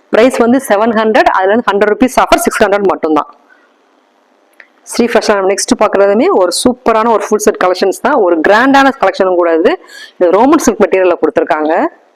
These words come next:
டாப் பாத்தீங்கன்னா, ஒரு டார்க் கிரீன் கலர் ஷேட்ல கொடுத்துருக்காங்க. நெக் பேண்ட் பாத்தீங்கன்னா, அழகான ச-, ச-, இந்த ஜர்-, ஜர்தோசி ஒர்க், ஒர்க்கும்பாங்களா, அந்த மாதிரி கொடுத்துருக்காங்க. இது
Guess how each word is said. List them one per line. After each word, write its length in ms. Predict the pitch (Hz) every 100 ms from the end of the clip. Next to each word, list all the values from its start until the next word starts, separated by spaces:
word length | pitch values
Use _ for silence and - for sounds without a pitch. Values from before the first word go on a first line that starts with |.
| _ _ _ _ _ _ _ _ _ _ _ _ -
டாப் 260 | 220 233
பாத்தீங்கன்னா, 260 | 220 233 254
ஒரு 160 | 202
டார்க் 380 | 175 196 233 240
கிரீன் 180 | 208 226
கலர் 200 | 208 180 180
ஷேட்ல 100 | 170
கொடுத்துருக்காங்க. 540 | 170 156 151 147 143 - _ _ _ _ _ _ _ _ _ - - - - - - - -
நெக் 160 | - -
பேண்ட் 240 | 254 202
பாத்தீங்கன்னா, 120 | 202
அழகான 400 | 233 190 190 214 226
ச-, 340 | 208 180 175 165 160
ச-, 240 | 180 165
இந்த 220 | 165 156
ஜர்-, 100 | 185
ஜர்தோசி 420 | 185 202 254 262 214
ஒர்க், 260 | 185 180
ஒர்க்கும்பாங்களா, 340 | 175 202 170 190
அந்த 220 | 185 180
மாதிரி 140 | 185
கொடுத்துருக்காங்க. 460 | - 156 151 156 160
இது 180 | 170